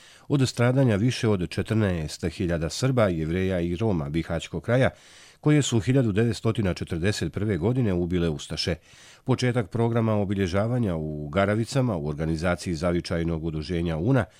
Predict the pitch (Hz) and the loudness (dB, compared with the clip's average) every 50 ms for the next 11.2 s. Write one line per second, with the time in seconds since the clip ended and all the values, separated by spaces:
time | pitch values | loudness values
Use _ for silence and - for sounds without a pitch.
0 | - - - _ _ - 113 113 120 127 123 127 123 123 117 95 101 107 104 104 | -20 -20 -20 _ _ -2 0 0 0 0 0 0 0 0 0 0 0 0 0 0
1 | 90 92 85 80 76 76 76 - - - 95 - 113 107 98 - - 107 90 85 | 0 0 0 0 -2 -4 -4 -6 -6 -6 -4 -2 0 0 0 0 0 0 0 0
2 | 76 - _ - - - - - - - - 90 107 101 101 98 90 90 80 95 | -2 -4 _ -20 -20 -20 -20 -20 -20 -12 -6 -2 0 0 0 0 0 -2 -2 -2
3 | 85 80 78 76 85 90 - 139 131 127 123 95 104 98 85 101 107 117 117 113 | -2 -2 -2 -2 -4 -4 -2 -2 0 0 0 -2 -2 -2 -2 0 0 0 0 0
4 | 95 78 73 71 - 85 87 90 90 82 80 73 76 73 67 78 80 90 107 113 | -2 -2 -2 -4 -4 -4 -2 -2 -2 -2 -4 -4 -6 -6 -4 -2 -2 -2 -2 -2
5 | 123 117 - - 127 110 - - - 73 69 76 92 87 85 78 73 - - 113 | -4 -4 -4 -4 -6 -4 -6 -6 -8 -8 -4 -2 0 2 2 0 0 -2 -2 -2
6 | 123 135 - - 113 85 - - - - - - - _ - 160 165 156 147 123 | -2 -2 -2 -2 -2 -2 -2 -6 -20 -20 -20 -20 -16 _ -2 0 2 2 2 0
7 | 104 - - 139 127 113 90 - - 90 87 - - 127 131 135 131 117 - 113 | 0 0 -2 0 0 0 -2 -2 -2 -2 -2 -2 -2 -2 -2 -2 -2 -2 -2 -4
8 | 113 120 123 110 101 117 117 117 110 92 113 135 104 92 82 73 76 76 73 - | -2 -2 -2 -2 -2 -2 -2 -2 0 0 0 0 2 2 0 0 -2 -4 -6 -6
9 | - - 87 107 131 143 135 - - 135 120 - - 80 80 - - 101 101 98 | -6 -4 -2 0 0 0 0 0 0 -2 -2 -2 -4 -6 -6 -2 -2 -2 -2 0
10 | 101 92 90 90 87 80 - 82 82 80 - - 71 65 - - 110 131 139 123 | -2 -2 -2 -2 -2 -2 -2 -4 -4 -4 -6 -8 -12 -10 -6 -2 0 0 0 0
11 | - 117 90 | 0 0 -2